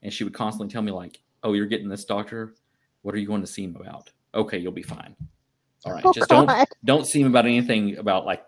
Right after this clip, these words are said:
Speaker 1: you know, these kind of things." She'd always tell us, like, "Okay, I'm gonna go ahead and refer you over to this doctor instead because, uh, you don't wanna see that doctor about this kind of thing." Because, like,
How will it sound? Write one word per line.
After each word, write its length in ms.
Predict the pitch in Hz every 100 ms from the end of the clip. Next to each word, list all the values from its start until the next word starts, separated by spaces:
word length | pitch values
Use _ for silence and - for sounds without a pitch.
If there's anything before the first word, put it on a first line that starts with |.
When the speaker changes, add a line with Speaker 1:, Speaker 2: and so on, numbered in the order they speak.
| 107
Speaker 1:
you 120 | 104
know, 100 | 101
these 200 | 95 104
kind 160 | - 95
of 40 |
things." 100 | 110
She'd 100 | 117
always 200 | 143 127
tell 180 | - 127
us, 120 | 101
like, 160 | 95 -
"Okay, 160 | 110 110
I'm 100 | 151
gonna 120 | 185
go 160 | 196
ahead 140 | 123 110
and 60 |
refer 220 | 95 - 95
you 160 | 98
over 140 | 92 85
to 60 |
this 200 | 82 87
doctor 340 | - 90 - 90
instead 560 | 87 - 90 90 92 _ _ _ _ -
because, 540 | 90 110 92 90 -
uh, 400 | 90 85 85 78 -
you 100 | 107
don't 140 | 98
wanna 160 | 92 90
see 140 | 90
that 180 | 85 -
doctor 240 | 85 -
about 220 | - -
this 120 | - -
kind 180 | -
of 80 | -
thing." 260 | - - - _ - _ _ _ -
Because, 260 | 117 117
like, 320 | 101 95 -